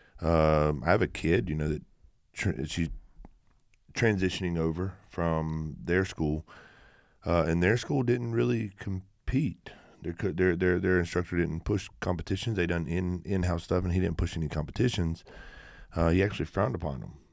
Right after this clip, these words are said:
Um, and, you know, the dad was like, "Nah, she wants to compete." You know, they went to their first competition, uh,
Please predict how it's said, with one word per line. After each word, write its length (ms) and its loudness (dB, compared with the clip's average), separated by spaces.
Um, 280 -4
and, 200 0
you 60 0
know, 100 0
the 80 -2
dad 200 0
was 100 -2
like, 120 -2
"Nah, 300 0
she 140 -2
wants 200 2
to 100 -8
compete." 340 -4
You 60 -4
know, 100 0
they 100 6
went 160 4
to 40 -2
their 100 0
first 240 0
competition, 640 -2
uh, 400 -4